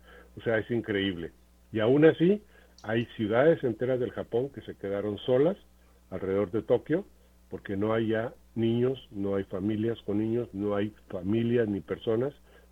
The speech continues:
sino dos o tres viejitos que están muriendo. Eso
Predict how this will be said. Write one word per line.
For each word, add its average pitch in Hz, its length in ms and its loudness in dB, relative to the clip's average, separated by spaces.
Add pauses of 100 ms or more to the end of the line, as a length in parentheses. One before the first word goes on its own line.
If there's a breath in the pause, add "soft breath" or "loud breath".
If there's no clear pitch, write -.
(100)
sino 98 300 -10
dos 113 240 -2
o 104 60 -2
tres 110 280 0
viejitos 110 480 -2
que - 80 -20
están 92 200 -4
muriendo. 85 420 -6 (840 loud breath)
Eso 151 380 4